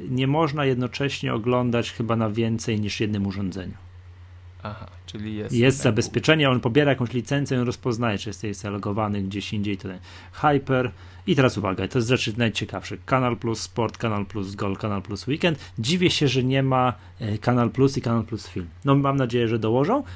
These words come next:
Speaker 1: ale już tak jakiś, pamiętam, mecz, jak zostałem wygoniony sprzed telewizora, oglądałem, bo to można oglądać to na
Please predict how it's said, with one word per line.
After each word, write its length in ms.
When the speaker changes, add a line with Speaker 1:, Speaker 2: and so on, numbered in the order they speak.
Speaker 1:
ale 280
już 340
tak 220
jakiś, 220
pamiętam, 360
mecz, 200
jak 80
zostałem 360
wygoniony 520
sprzed 280
telewizora, 600
oglądałem, 540
bo 100
to 140
można 260
oglądać 380
to 120
na 420